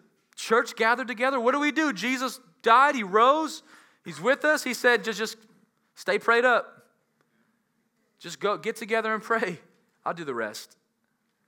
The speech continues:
As the church was praying, the ch-, the, the Holy Spirit fell.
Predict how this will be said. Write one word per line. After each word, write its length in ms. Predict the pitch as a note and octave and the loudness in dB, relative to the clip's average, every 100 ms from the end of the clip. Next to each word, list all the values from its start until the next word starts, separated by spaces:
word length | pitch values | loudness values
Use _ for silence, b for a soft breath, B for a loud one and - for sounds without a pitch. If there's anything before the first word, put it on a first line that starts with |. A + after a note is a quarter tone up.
| _ _ _ _ _ _ | _ _ _ _ _ _
As 120 | - | -10
the 100 | C#3+ | -8
church 300 | D3 F#3 F#3 | -6 -6 -6
was 120 | F#3 E3 | -8 -10
praying, 360 | - F#3 F#3+ | -4 -4 -4
the 80 | C#3 | -10
ch-, 300 | - - - - | -12 -16 -16 -20
the, 120 | C3+ A2 | -14 -12
the 120 | A2+ | -10
Holy 240 | F3+ E3 | -10 -12
Spirit 360 | - - F3+ - | -14 -10 -10 -8
fell. 420 | - F3+ F#3 G#3 | -6 -6 -6 -10